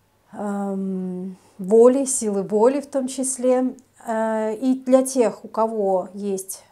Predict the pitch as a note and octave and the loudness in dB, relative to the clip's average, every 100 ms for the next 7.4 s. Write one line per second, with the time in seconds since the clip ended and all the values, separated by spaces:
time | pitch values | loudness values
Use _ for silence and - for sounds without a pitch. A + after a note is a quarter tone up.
0 | _ _ _ _ _ G3 F#3+ F3+ F3+ - | _ _ _ _ _ -8 -6 -8 -8 -12
1 | F#3 F#3 F3+ F3+ G3+ A3 A3 G#3+ G3 F#3+ | -14 -12 -10 -6 -4 -4 -6 -8 -10 -12
2 | - G3+ G#3 A3+ C4 C4+ - A#4 G4 C4+ | -12 -12 -8 -8 -8 -8 -8 -6 -6 -6
3 | A#3 A3 A3 A#3+ B3 E4+ A#3+ G#3 B3+ A3 | -8 -10 -8 -10 -6 -4 -4 -6 -10 -10
4 | G3+ G3 A#3 C4+ C4+ A3+ G3 G3 _ _ | -8 -6 -8 -8 -8 -8 -8 -10 _ _
5 | - - F#3 F#3+ C4+ C4+ - F#3+ G3 B3 | -14 -12 -12 -10 -8 -10 -14 -10 -8 -8
6 | G#3 - F#3 F3+ G3 A3 G#3 G3 F3+ - | -8 -12 -12 -10 -10 -8 -10 -12 -14 -12
7 | G3+ G3 F3+ F3 | -10 -8 -8 -12